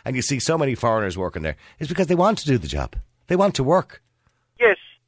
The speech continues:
Speaker 1: Yeah,
Speaker 2: I
Speaker 1: well,
Speaker 2: know
Speaker 1: what's, what's
Speaker 2: three
Speaker 1: wrong with
Speaker 2: companies.
Speaker 1: that?
Speaker 2: I know three companies, and I won't mention their name, yeah?
Speaker 1: Yeah.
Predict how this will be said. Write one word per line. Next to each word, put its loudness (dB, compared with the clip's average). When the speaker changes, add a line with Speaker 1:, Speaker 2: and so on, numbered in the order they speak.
Speaker 1:
Yeah, 4
Speaker 2:
I 10
Speaker 1:
well, 6
Speaker 2:
know 6
Speaker 1:
what's, 2
what's 4
Speaker 2:
three 6
Speaker 1:
wrong 4
with 8
Speaker 2:
companies. 2
Speaker 1:
that? 4
Speaker 2:
I 6
know 4
three -2
companies, 0
and 0
I 6
won't 2
mention -6
their -2
name, 0
yeah? 2
Speaker 1:
Yeah. 2